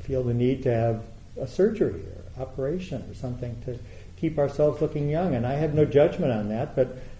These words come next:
I know that there's some angst around that. And I, and I have compassion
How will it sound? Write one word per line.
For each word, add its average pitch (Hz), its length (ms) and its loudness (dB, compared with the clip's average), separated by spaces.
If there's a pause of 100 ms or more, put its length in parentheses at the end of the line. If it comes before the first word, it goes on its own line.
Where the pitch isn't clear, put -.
(160)
I 123 80 0
know 147 240 6
that 131 240 2
there's 117 260 0
some 113 220 -2
angst 147 400 -2
around 101 360 -2
that. 104 220 -8 (1120)
And 107 100 -14
I, 110 240 -14
and 117 120 -8
I 117 40 -4
have 117 180 -6
compassion 127 540 -8